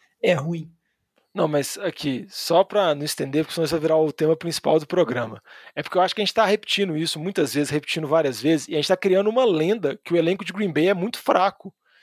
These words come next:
Speaker 2: E que o Aaron
Speaker 1: Não, não
Speaker 2: Rodgers
Speaker 1: acho
Speaker 2: só joga
Speaker 1: que é
Speaker 2: com
Speaker 1: fraco.
Speaker 2: animal. E não é. O Rodgers tem um dos melhores recebedores, que é o Davante Adams, tem o Aaron Jones, ele jogou a vida, boa parte da carreira dele,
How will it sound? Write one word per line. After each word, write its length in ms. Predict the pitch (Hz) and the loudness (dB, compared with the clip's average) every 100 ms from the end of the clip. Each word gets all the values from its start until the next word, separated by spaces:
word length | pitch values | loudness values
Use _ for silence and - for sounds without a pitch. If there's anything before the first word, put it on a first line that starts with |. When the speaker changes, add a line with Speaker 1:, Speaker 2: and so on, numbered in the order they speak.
| - | -18
Speaker 2:
E 60 | 185 | -4
que 80 | |
o 20 | 196 | 2
Aaron 140 | 202 | 4
Speaker 1:
Não, 60 | 185 | 6
não 100 | 180 | 6
Speaker 2:
Rodgers 220 | 214 226 | 4 4
Speaker 1:
acho 80 | 339 | 2
Speaker 2:
só 40 | |
joga 60 | - | 2
Speaker 1:
que 60 | |
é 20 | - | 2
Speaker 2:
com 60 | |
Speaker 1:
fraco. 80 | 214 | 4
Speaker 2:
animal. 540 | 285 247 185 202 143 - _ _ - | 4 2 0 0 -2 -8 _ _ -8
E 80 | 208 | -2
não 260 | 196 277 | 0 2
é. 240 | 269 240 226 _ _ _ _ - | 2 0 -4 _ _ _ _ -4
O 80 | |
Rodgers 360 | 160 190 262 - | 0 2 0 0
tem 160 | 208 170 | 0 0
um 60 | |
dos 100 | 156 | -2
melhores 360 | 160 160 165 247 | -2 0 0 0
recebedores, 880 | 262 254 233 165 139 143 185 - - _ | 0 0 0 0 0 0 -2 -10 -16 _
que 80 | - | -2
é 20 | |
o 40 | |
Davante 340 | 143 139 143 143 | 0 2 2 2
Adams, 540 | 127 131 131 156 - _ | 0 0 -4 -6 -10 _
tem 140 | - 240 | 0 2
o 80 | |
Aaron 180 | 262 233 | 4 2
Jones, 400 | 156 143 156 - | 2 0 0 -2
ele 140 | - 170 | -2 0
jogou 220 | 170 196 | 2 2
a 40 | |
vida, 320 | 180 208 311 269 _ _ | 0 0 0 0 _ _
boa 200 | 151 185 | _ -2
parte 300 | 269 214 170 | 0 0 0
da 60 | 170 | -2
carreira 340 | - 135 156 | -2 0 2
dele, 300 | 147 135 123 | 0 -2 -6